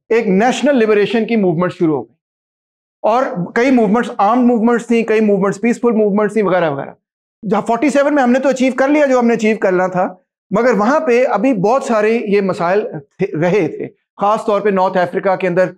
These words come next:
फ्रेंच रूल के हवाले से, इसलिए अल्जीरिया की बहुत बड़ी लड़ाई थी, जिसको लीबिया का बहुत बड़ा मसला था, जिसको नासिर सपोर्ट कर रहा था।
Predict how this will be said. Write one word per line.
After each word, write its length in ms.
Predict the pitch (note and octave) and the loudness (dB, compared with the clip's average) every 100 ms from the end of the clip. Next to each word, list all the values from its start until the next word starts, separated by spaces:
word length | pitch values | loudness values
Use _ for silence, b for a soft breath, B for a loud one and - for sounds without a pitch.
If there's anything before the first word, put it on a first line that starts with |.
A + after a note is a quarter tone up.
| _ _ _ _ | _ _ _ _
फ्रेंच 260 | G#3 G#3+ G#3 | -2 -2 2
रूल 180 | G#3+ G3+ | 2 2
के 80 | |
हवाले 360 | G3 F#3 F3+ F#3+ | 0 0 0 0
से, 240 | F#3 G3 F#3+ _ | -2 -8 -10 _
इसलिए 240 | D#3 G3+ | -4 -2
अल्जीरिया 420 | G#3 G3+ E3 G3 G3+ | 0 0 0 0 0
की 100 | F#3 | -2
बहुत 180 | F3+ | -2
बड़ी 180 | E3+ F#3 | 0 0
लड़ाई 280 | F3 E3+ F3 | 0 0 -2
थी, 220 | F3 F#3+ E3 | -4 -6 -4
जिसको 440 | D#3+ F#3+ F3+ F3+ B _ | -2 -2 -2 -6 B _
लीबिया 280 | F3 F#3 G#3 | 0 0 0
का 100 | G3+ | 0
बहुत 180 | F#3+ G3 | -2 -2
बड़ा 160 | G3+ | -2
मसला 320 | F#3+ F#3 F#3+ G3 | -2 -2 -2 -2
था, 100 | G3+ | -2
जिसको 260 | F#3 G#3+ | -2 -2
नासिर 320 | F#3+ E3 E3+ | -2 0 -2
सपोर्ट 380 | A3 A3+ B3+ D4+ | -4 -2 0 0
कर 160 | C4 F3 | 0 -2
रहा 100 | C3 | -4
था। 160 | - | -10